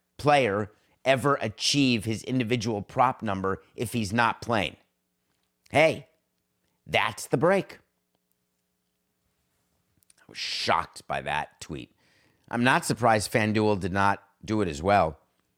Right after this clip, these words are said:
Is it enough to make you change from FanDuel to DraftKings? Maybe that should be our promotional read, Coca, where what we say is, "Hey, listen, you lose a bet. If it's because a player got hurt, we'll give it back."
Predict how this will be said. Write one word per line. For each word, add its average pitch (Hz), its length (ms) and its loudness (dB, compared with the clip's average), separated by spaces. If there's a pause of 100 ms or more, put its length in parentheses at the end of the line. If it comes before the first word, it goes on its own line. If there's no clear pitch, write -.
(460)
Is 127 160 -2
it 180 80 4
enough 196 280 2
to 170 100 -4
make 165 200 2
you 127 80 -2
change 131 380 2
from 117 140 -6
FanDuel 110 480 0
to 107 60 -4
DraftKings? 107 680 0 (300)
Maybe 156 240 4
that 117 280 2
should 104 160 -4
be 107 120 2
our 101 80 4
promotional 107 520 -2
read, 98 200 0
Coca, 78 360 -4 (380)
where 120 140 0
what 120 60 -2
we 113 100 -2
say 131 280 4
is, 110 120 0
"Hey, 135 120 4
listen, 135 380 2 (200)
you 139 140 6
lose 160 240 6
a 151 60 4
bet. 175 300 4 (1160)
If 110 120 -6
it's 123 160 -4
because 143 340 2
a 131 60 0
player 147 420 2
got 117 220 2
hurt, 131 320 2 (580)
we'll 127 140 0
give 107 180 -2
it 92 100 -10
back." - 420 -10